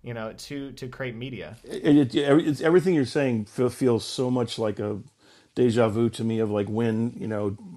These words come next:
Speaker 2: nonlinear digital editing came about. I mean, 'cause I would say, I
Speaker 1: Yeah.
Speaker 2: would talk
Speaker 1: Yeah.
Speaker 2: about it in the same way. It would be like, I couldn't imagine going back the other way of doing things.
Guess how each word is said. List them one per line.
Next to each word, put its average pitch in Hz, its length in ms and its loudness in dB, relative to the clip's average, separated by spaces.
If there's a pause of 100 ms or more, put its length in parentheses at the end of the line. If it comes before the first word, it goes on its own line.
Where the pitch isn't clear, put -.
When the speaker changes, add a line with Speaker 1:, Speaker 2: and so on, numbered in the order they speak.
(140)
Speaker 2:
nonlinear 113 580 0
digital 104 360 -4
editing 101 240 -4
came 92 240 -10
about. 87 300 -8 (120)
I 131 40 -4
mean, 117 100 -4
'cause 123 260 2
I 165 80 4
would - 240 6
say, 175 180 2
I - 20 -2
Speaker 1:
Yeah. 190 100 4
Speaker 2:
would 180 160 6
talk - 260 2
Speaker 1:
Yeah. 135 100 2
Speaker 2:
about 127 160 4
it 123 80 -4 (280)
in 131 80 0
the 127 60 6
same 123 280 2
way. 123 260 10 (280)
It - 20 -20
would 131 140 6
be 131 80 6
like, 123 280 6
I 139 100 -4
couldn't 147 240 -2
imagine 151 480 2
going 139 240 4
back 131 260 2
the 135 180 4
other 131 220 6
way 123 220 6
of 113 100 -2
doing 127 260 4
things. 107 280 -4